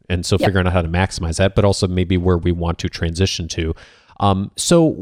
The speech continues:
Speaker 1: what kinds of things should we be thinking about as far as variables, as far as, you know, if, if we're an executive, an executive leadership team, you know, how often should we, you know, would be, we wanna meet compared to, like, you know, maybe a bowling, <laughs> you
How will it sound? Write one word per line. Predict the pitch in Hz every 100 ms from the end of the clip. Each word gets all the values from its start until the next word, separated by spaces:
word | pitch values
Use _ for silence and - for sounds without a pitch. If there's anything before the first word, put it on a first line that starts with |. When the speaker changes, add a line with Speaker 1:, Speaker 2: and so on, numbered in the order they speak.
| 156 -
Speaker 1:
what | 180 269
kinds | - - 202 202 180
of | 175 123
things | - 147 143
should | - 117
we | 113
be | 101
thinking | - 113
about | 110 101
as | 92
far | 104
as | 85
variables, | 90 92 90 92 90
as | 85
far | - 87
as, | 85
you | 92
know, | 90
if, | - -
if | 104 -
we're | 117 131 131 123 _ _ _ _ -
an | 120
executive, | 92 95 85 82 104 -
an | 101
executive | 87 82 101 85 87
leadership | 113 127 - 131
team, | - 123 120 117 _ _ _ -
you |
know, | 95
how | 98 104
often | 107 -
should | 107 -
we, | 85 82 -
you | -
know, | 92
would | 82 78
be, | 87
we | 82 87 90
wanna | 87 82
meet | 80 95 117
compared | - 85 87 85
to, | 82
like, | 80 80 _
you | -
know, | 82
maybe | 80 80 80
a | 73 73 _
bowling, | 92 90 92 -
<laughs> |
you | 127